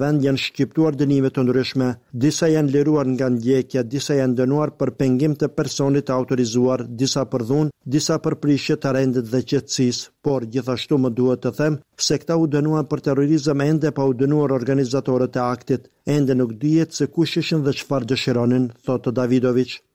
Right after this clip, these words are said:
Si organizator të ngjarjeve të dhunshme në Kuvend dyshohen ishe kryeministri Nikola Gruevski,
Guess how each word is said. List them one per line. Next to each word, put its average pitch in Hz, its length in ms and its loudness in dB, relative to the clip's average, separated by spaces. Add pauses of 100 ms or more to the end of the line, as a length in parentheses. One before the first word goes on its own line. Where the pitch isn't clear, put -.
(140)
Si - 160 -2
organizator 143 720 0
të 151 140 0
ngjarjeve 151 500 0
të 143 80 0
dhunshme 135 400 0
në 123 220 2
Kuvend 135 400 0
dyshohen 143 480 0
ishe 143 260 -2
kryeministri 135 800 0
Nikola 127 320 0
Gruevski, 123 640 0